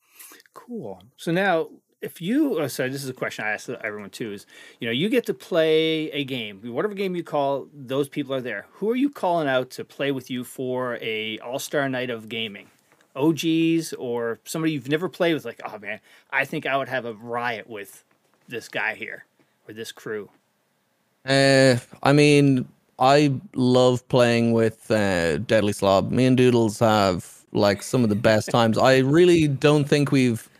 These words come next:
Speaker 2: probably ever had a stream where we game together and we aren't, like, in tears laughing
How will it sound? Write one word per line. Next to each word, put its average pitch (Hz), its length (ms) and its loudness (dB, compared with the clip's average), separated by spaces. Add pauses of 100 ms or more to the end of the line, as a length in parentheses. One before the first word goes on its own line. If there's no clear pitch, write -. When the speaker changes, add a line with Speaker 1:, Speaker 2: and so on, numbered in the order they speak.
Speaker 2:
probably 151 420 4
ever 143 240 4
had 147 140 4
a 143 60 2
stream 139 440 2
where 120 480 2 (380)
we 139 180 4
game 135 300 4
together 156 460 6
and 120 160 2
we 120 80 6
aren't, 131 280 4
like, 117 300 0
in 123 180 2
tears 113 380 0
laughing 104 540 0